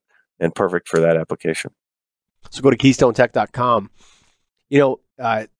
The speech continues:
Speaker 2: easy mounting as w-, as well with the six-foot cord. Come on, man.
Speaker 1: Yeah, baby. Mm-hmm.
Speaker 2: K E Y S T O N E T E C H dot com. Light Made Easy. Of course, the National Association of Innovative Lighting Distributors. We're members. You should be, well, I mean,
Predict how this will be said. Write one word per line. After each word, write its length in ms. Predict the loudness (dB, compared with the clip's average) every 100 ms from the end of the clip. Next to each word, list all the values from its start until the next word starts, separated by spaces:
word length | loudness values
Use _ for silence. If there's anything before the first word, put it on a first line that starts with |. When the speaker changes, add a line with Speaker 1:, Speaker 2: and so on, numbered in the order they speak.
| -4
Speaker 2:
easy 240 | -2 2
mounting 380 | 4 2 0 -10
as 80 | -14
w-, 260 | -18 -16 -16
as 100 | -4
well 280 | 0 0 0
with 120 | -12
the 60 |
six-foot 420 | -4 -4 -4 -12 -2
cord. 360 | 2 2 0
Come 160 | -6 -4
on, 220 | -6 -8
man. 260 | -12 -12 -16 _ _ -2
Speaker 1:
Yeah, 140 | 0
baby. 260 | 4 2 2 -2 _ _ _ -12
Mm-hmm. 280 | -10 -6 -6 -8 _ _ _ _ 0
Speaker 2:
K 140 | 0
E 160 | 0 0
Y 240 | 2 2
S 200 | 0 -6
T 220 | -4 -2 0
O 140 | 2
N 160 | 0 -2
E 160 | -6
T 240 | -6 -8 -8
E 140 | -8
C 280 | -6 -2 2
H 320 | 2 0 -8 -6
dot 320 | 0 2 2 -4 _ -12
com. 380 | -6 -4 -4 -4
Light 200 | -4 -4
Made 160 | -4
Easy. 180 | -4 -6
Of 100 | -4
course, 260 | 0 0 0
the 40 |
National 400 | -4 -4 -6 -8
Association 720 | -6 -6 -6 -4 -6 -6 -10
of 80 | -8
Innovative 400 | -2 0 0 0
Lighting 220 | -2 -2
Distributors. 600 | -8 -6 -4 -4 -6 -8
We're 220 | -4 0
members. 480 | 2 2 0 -6 -6
You 80 | -10
should 160 | -10 -4
be, 220 | -4 -4 -10 -20 2
well, 160 | 4 4
I 120 | 2
mean, 220 | 0 -6